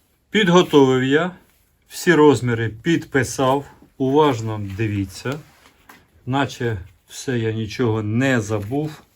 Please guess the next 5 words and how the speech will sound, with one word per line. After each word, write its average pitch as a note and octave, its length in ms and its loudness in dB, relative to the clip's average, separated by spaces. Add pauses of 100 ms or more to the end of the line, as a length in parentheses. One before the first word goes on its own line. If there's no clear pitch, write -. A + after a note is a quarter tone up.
(1080)
Значить, C#3 480 -6 (360)
після D#3+ 240 0
цих E3 260 0
розмірів B2+ 560 2
я A#2+ 320 -2